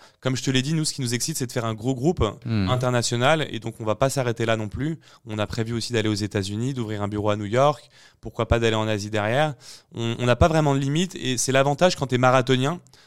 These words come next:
Speaker 1: et que t'es jeune, c'est que, tu vois, moi, j'ai, euh, je sais pas, j'ai peut-être quarante ans devant moi encore. Euh, j'aimerais bien valoriser Eskimos, euh,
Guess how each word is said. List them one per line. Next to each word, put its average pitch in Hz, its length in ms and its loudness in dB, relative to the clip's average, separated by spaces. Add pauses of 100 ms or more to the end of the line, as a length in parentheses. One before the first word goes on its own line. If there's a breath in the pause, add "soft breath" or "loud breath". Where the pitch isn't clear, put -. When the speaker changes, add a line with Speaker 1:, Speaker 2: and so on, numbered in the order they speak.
(120 soft breath)
Speaker 1:
et 113 100 -8
que 123 100 0
t'es 123 180 4
jeune, 139 400 4
c'est 120 160 -4
que, 127 320 0
tu 110 120 -4
vois, 143 100 2
moi, 123 120 0
j'ai, 120 220 0
euh, 107 140 4
je - 60 -4
sais - 40 -6
pas, 139 140 2
j'ai - 520 -18
peut-être - 180 -8
quarante 123 340 2
ans 139 80 2
devant 131 160 4
moi 147 100 4
encore. 139 380 4 (460 loud breath)
Euh, 104 800 -2
j'aimerais 117 260 2
bien 143 100 4
valoriser 127 400 4
Eskimos, 127 500 0
euh, 110 140 2